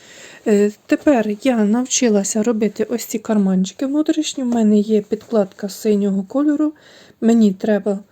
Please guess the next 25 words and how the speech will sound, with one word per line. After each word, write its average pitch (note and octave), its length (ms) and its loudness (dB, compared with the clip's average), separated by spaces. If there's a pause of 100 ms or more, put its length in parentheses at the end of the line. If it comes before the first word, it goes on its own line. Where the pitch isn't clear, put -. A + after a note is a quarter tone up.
(440)
зробити G#3+ 560 -2 (160)
підкладку G#3+ 720 0 (160)
і C4 180 0
придумати, A#3 680 -4
як G#3+ 220 -4
тут G#3+ 380 -4
пришити F#3+ 540 -2
її. F#3 280 -8 (2750)
Не G3+ 140 2
знаю F#3 320 2
як, B3+ 240 0
ну G#3 120 0
треба G#3+ 280 -4
якось G#3 280 -8
придумати. F#3+ 680 -2
Бо F#3+ 120 -8
тут, A3 200 -6
бачите, A3 360 -4
як G3 240 -6 (520)
я G3 120 0
тоді G#3+ 280 -4
загнула, G3+ 720 0 (200)
пришила, A3 640 -2
загнула, G3+ 680 -2
а A3 80 -6